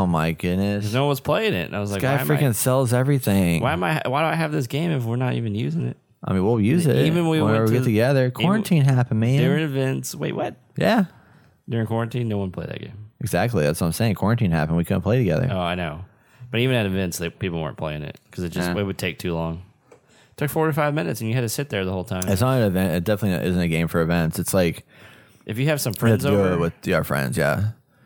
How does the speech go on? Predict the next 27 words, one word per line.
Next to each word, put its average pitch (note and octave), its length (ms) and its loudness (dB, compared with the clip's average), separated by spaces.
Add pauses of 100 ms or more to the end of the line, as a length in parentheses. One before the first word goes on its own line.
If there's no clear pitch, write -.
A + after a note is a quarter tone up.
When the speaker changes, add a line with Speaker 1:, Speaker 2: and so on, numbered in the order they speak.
(280)
Speaker 2:
then G2 120 -4
yeah, D#2 240 -2
that's F2 140 -4
probably F#2 260 -2
what's E2+ 200 -4
gonna, E2 420 -4
it's - 100 -14
gonna F2 140 -8
work D#2+ 240 -8
out D2+ 100 -6
for - 220 -10
you. B1+ 100 -8 (140)
Speaker 1:
It's G#2+ 120 -6
okay. D#2 200 -2
I C2+ 80 0
still - 180 -4
have A1+ 220 0
it, - 160 -6
so C2+ 420 -4
we F2+ 80 -2
can - 100 -2
play C#2+ 120 0
on C2 40 0
Speaker 2:
Okay. C2 60 -2
Speaker 1:
my C#2 160 -2
s-, - 300 -8
console. D2 500 -4